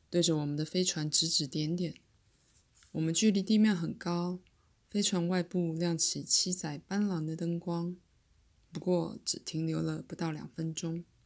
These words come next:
这是又一次和地球人会面。阿米一面观察荧幕上出现的信号，一面说：“我们要转移阵地了。”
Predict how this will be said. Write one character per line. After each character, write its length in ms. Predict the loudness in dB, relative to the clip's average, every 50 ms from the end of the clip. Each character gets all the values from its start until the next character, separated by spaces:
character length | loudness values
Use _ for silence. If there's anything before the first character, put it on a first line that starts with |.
| _ _ _ _ _ _ _ _ _ _ _ _ _ _ _ _ _ _ _ _ _ _ _ _ _ _ _ -4
这 160 | 2 4 8
是 360 | 10 10 10 10 8 6 4
又 160 | 4 6 6 4
一 80 | 6
次 280 | 6 6 4 4 4 0
和 180 | 0 0 0
地 140 | 2 2 2
球 180 | 2 2 2 2
人 160 | 0 0 -2
会 220 | -2 -2 -2 0
面。 340 | 0 0 0 -2 -2 -6 -10 -14 _ _ _ _ _ _ _ _ _ _ _ _ _ _ _ _ _ -8
阿 160 | -4 0 0
米 220 | 2 0 0 -2 -4
一 180 | -4 -2 0
面 200 | 0 0 0 -2
观 220 | -2 -2 -2 -2 -2
察 280 | -2 -6 -6 -8 -10 -12 _ _ _ _ _ _ _ _ _
荧 120 | -2 0 0
幕 160 | 0 2 2
上 300 | 2 2 2 0 -2 -2
出 160 | -4 -6 -4
现 180 | -2 0 0 2
的 60 | 2
信 240 | 2 2 0 0 -2
号， 340 | -2 -6 -10 -10 -10 -12 -14 -12 -6
一 80 | -4
面 200 | -2 -2 -2 -2
说 500 | -4 -6 -6 -4 -4 -4 -4 -6 -8 -10 _ _ _ _ _ -20 _ _ _ _ -8
：“我 80 | -6
们 140 | -4 -2 0
要 160 | 0 0 0
转 260 | 0 -2 -2 -2 -2 -2
移 80 | 0
阵 260 | 2 2 4 4 4
地 200 | 4 2 2 2
了。” 260 | 0 -2 -4 -10 -14